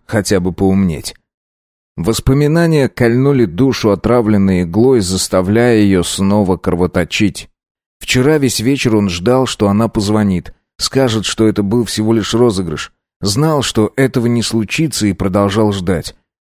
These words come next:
Дико хотелось напиться и забыться, хоть на время. Но и этого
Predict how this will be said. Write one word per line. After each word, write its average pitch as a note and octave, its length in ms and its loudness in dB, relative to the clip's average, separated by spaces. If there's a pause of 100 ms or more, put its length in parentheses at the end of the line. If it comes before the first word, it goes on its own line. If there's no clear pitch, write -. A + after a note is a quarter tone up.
(140)
Дико F#2+ 520 0
хотелось G2+ 640 0
напиться G#2+ 680 0
и F2+ 120 2
забыться, F#2 840 0 (180)
хоть - 280 0
на G2 140 2
время. F#2 520 0 (380)
Но B2 200 0
и B2+ 100 4
этого F#2+ 560 0